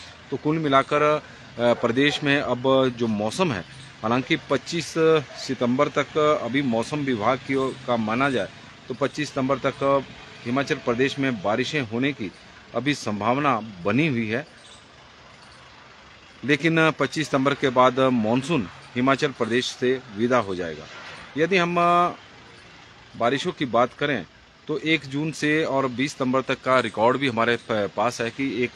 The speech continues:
सितंबर से बी-, एक जून से बीस सितंबर के बीच में, क्योंकि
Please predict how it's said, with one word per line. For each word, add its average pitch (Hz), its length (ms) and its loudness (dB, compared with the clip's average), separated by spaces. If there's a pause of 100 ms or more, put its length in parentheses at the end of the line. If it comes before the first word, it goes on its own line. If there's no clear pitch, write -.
(100)
सितंबर 117 360 -2
से 113 240 -2
बी-, 120 240 -4
एक 131 500 2 (260)
जून 127 240 2
से 127 180 -2
बीस 127 220 -2
सितंबर 127 280 2
के 123 140 -2
बीच 117 260 -2
में, 110 100 -4
क्योंकि 131 440 -2